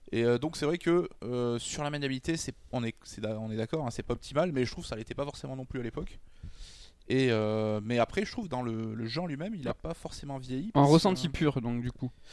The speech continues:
Speaker 1: Bah, c'est cool parce que c'est un jeu à la fois qui a été, euh, une matrice de beaucoup de mondes ouverts aujourd'hui, enfin, comme, euh, euh, Yakuza, G T A, enfin, sur le côté, euh, liberté, activité annexe, et cetera. Mais, euh, c'est aussi un jeu qui a un feeling, je trouve, un peu unique dans le sens où c'est un, un titre,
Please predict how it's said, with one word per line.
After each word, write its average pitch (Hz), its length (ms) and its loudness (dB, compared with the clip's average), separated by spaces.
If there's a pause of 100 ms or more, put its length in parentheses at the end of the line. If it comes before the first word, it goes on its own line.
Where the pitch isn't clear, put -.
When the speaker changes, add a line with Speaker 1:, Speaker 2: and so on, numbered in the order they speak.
(200)
Speaker 1:
Bah, 120 100 2 (180)
c'est - 200 -4
cool 277 200 4
parce 139 200 -6
que 139 100 -2
c'est 139 220 -4
un 139 120 0
jeu 185 220 -2
à 143 80 0
la 147 80 -2
fois 190 200 -2
qui - 120 -8
a - 20 -4
été, 123 200 -8
euh, 117 380 -6
une 117 140 -8
matrice 127 440 -8
de 117 120 -6 (120)
beaucoup - 260 -6
de 120 120 -6
mondes 120 240 -6
ouverts 131 280 -4
aujourd'hui, 123 420 -4
enfin, 117 160 -12
comme, 113 200 -10
euh, 107 100 -10 (580)
euh, 76 80 -4
Yakuza, 117 420 -4
G 113 140 -8
T - 140 -10
A, 120 60 -6
enfin, 117 160 -10
sur - 200 -14
le 107 100 -8
côté, 139 340 -6
euh, 107 280 -6
liberté, 123 600 -6
activité 123 460 -12
annexe, 123 300 -8
et - 80 -12
cetera. 180 320 -10 (720)
Mais, 147 240 -2
euh, 113 340 -4
c'est - 200 -10
aussi - 240 -8
un 220 100 -4
jeu 156 140 -2
qui - 160 -10
a 120 40 -8
un 113 60 -10
feeling, 165 320 -8
je - 60 -14
trouve, 135 140 -8
un 123 40 -8
peu - 140 -8
unique 151 320 -6
dans 120 100 -10
le 117 40 -10
sens 160 280 -10
où - 40 -20
c'est - 160 -12
un, 110 600 -8
un 110 60 -10
titre, - 360 -10